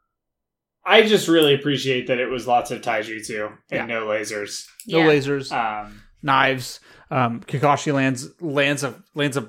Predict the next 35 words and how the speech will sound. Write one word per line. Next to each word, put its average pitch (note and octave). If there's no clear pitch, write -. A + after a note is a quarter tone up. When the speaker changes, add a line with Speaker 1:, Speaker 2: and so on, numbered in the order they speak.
Speaker 2:
blow C3+
to C3
Obito's B2+
face B2
by A#2+
kicking C#3
a A#2+
knife A2+
at E3+
it, G#3
Speaker 1:
Mm-hmm. D3
Speaker 2:
which C#3+
is C3+
really D3+
fucking D#3
sick. D#3
Like, D#3+
h-, -
when E3+
was G3+
the A#3
last G#3+
time G3+
you F3+
saw G3
somebody E3+
kick -
a D3
knife A#2+
at A2+
another A2+
guy? -
Speaker 3:
<laughs> -
Speaker 1:
Yeah. B2+
Speaker 2:
Um, A#2+